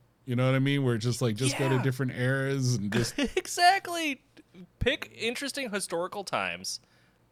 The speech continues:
Speaker 2: and put the Predator in that, and let's see how that, that people deal with it. That's, I think that's the key why this movie works so well, is Dan Trachtenberg figured out what makes Predator movies good, and it is just one person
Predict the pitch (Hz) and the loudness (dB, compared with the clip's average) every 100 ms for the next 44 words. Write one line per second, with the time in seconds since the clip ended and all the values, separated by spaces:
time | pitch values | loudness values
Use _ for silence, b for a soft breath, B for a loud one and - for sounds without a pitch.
0 | - 143 127 - 165 - 147 135 127 113 | 2 2 2 0 0 0 -2 0 0 0
1 | 110 101 90 87 98 107 110 - 120 98 | -2 -2 -4 -4 -4 -4 -6 -6 -6 -2
2 | 95 95 95 87 - 104 - - 92 87 | -2 0 -2 -4 -6 -8 -8 -12 -12 -12
3 | 69 60 - - _ b b b b b | -12 -12 -12 -14 _ b b b b b
4 | - 202 254 - 262 240 269 285 214 214 | 4 4 4 0 2 2 -4 -2 -2 -2
5 | - 170 - - 180 160 139 127 123 - | -6 -8 -8 -6 -4 -2 2 2 2 -2
6 | 131 117 101 95 - 92 85 57 - b | -6 -6 -8 -10 -8 -6 -4 -6 -10 b
7 | b b b _ 127 117 107 135 156 170 | b b b _ -4 -4 0 0 2 2
8 | 160 - 151 123 131 120 - - - 139 | 2 2 -6 -4 -2 -2 -6 -8 -4 0
9 | 143 127 110 107 110 113 - - 117 - | 4 4 2 -4 2 2 2 -2 -2 -2
10 | - 113 107 98 98 92 - 92 64 - | -2 -2 -2 -6 -6 -8 -8 -8 -8 -10
11 | - 110 107 113 107 - 113 110 - 107 | -2 0 0 -2 -4 -2 0 0 -6 -14
12 | 95 110 175 160 156 - 151 151 | -4 -2 0 0 -2 -2 -4 -4